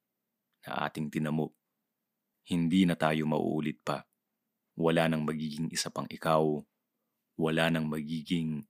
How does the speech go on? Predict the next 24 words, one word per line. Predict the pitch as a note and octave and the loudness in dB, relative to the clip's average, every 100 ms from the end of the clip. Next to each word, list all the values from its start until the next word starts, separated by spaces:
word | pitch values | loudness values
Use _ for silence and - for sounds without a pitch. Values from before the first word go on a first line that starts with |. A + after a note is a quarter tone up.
| _ | _
isa | - - | -6 -6
pang | - D2+ | -4 -2
ako. | - - D#2 - _ _ _ _ _ _ _ _ _ - | -2 0 -2 -4 _ _ _ _ _ _ _ _ _ -10
Ito | - D2 | -6 -2
na | C#2+ | 4
yun, | F2+ F2+ D#2+ | 4 4 4
kaibigan. | E2 F2+ E2+ D#2 C#2+ C2+ _ _ _ _ _ _ _ _ _ - | 2 2 2 -2 -4 -12 _ _ _ _ _ _ _ _ _ -6
Isang | - D2 C#2+ | -4 -4 -4
tsansa | D#2 D2+ D2+ D2 | -2 -2 -2 -2
lang | D2+ | -4
ito. | D2+ E2 C#2+ _ _ _ _ _ _ _ _ _ | -4 -4 -6 _ _ _ _ _ _ _ _ _
Ang | - F2 E2 | -4 0 4
tsansang | F#2+ F#2+ - E2+ | 6 6 4 2
yan | E2 F2+ F2 | 2 2 2
ay | D#2+ | -2
binubuo | D2+ F2 E2 F2+ F2 | -2 0 2 4 4
ng | E2 D2+ | 2 -2
ating | - D#2 E2 D#2+ | -4 -4 -4 -4
mga | C#2+ C#2+ | -4 -4
karanasan | D2 C#2 C#2 - E2+ F2 E2+ D#2+ D2+ _ - | -6 -6 -4 0 2 4 2 -2 -6 _ -8
kasama | - - D#2 D2+ | -2 2 2 0
ng | D2+ D2+ | -4 -4
ating | D#2 D2+ D2+ | -4 -4 -6
mga | C#2+ C#2 C#2 C#2 C2+ | -6 -4 -4 -4 -8